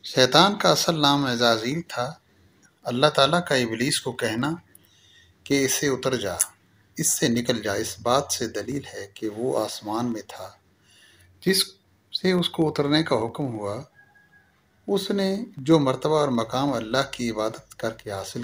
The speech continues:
किया था और अपनी फरमाबरदारी और इबादत से फरिश्तों जैसा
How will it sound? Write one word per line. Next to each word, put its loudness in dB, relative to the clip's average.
किया -8
था -16
और 8
अपनी 2
फरमाबरदारी 2
और 0
इबादत -2
से -12
फरिश्तों -8
जैसा -4